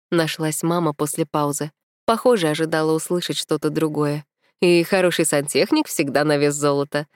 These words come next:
Знал бы ты, сколько я заплатила за последний ремонт. Как раз почти золотом, поэтому знай, я заранее одобряю эту девушку". Эдик посмотрел на мать.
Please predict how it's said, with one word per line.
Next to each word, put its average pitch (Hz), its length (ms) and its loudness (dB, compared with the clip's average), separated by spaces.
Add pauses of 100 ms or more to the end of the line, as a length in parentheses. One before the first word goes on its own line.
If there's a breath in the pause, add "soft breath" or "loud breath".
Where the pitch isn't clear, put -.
(120)
Знал 240 360 4
бы 170 140 0
ты, 175 100 0
сколько 220 440 2
я 160 120 4
заплатила 170 560 2
за 156 120 0
последний 170 540 2
ремонт. 175 420 2 (180)
Как 214 220 0
раз 190 200 2
почти 170 360 0
золотом, 139 560 2
поэтому 180 460 2
знай, 139 400 -2
я 196 220 4
заранее 170 560 2
одобряю 175 580 4
эту 147 160 -2
девушку". 131 560 -2 (440)
Эдик 220 280 2
посмотрел 190 560 0
на 190 140 0
мать. 185 320 -4